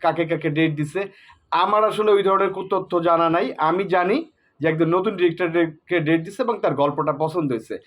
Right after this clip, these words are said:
বাজেট আনলিমিটেড, নতুন, নতুন ডিরেক্টর।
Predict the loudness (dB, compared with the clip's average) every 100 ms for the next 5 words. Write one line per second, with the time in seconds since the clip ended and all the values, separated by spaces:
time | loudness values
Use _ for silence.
0 | _ _ 0 2 2 2 2 2 0 -4
1 | -10 -12 _ -6 -4 0 -2 0 0 0
2 | 0 -2 0 0 0 -4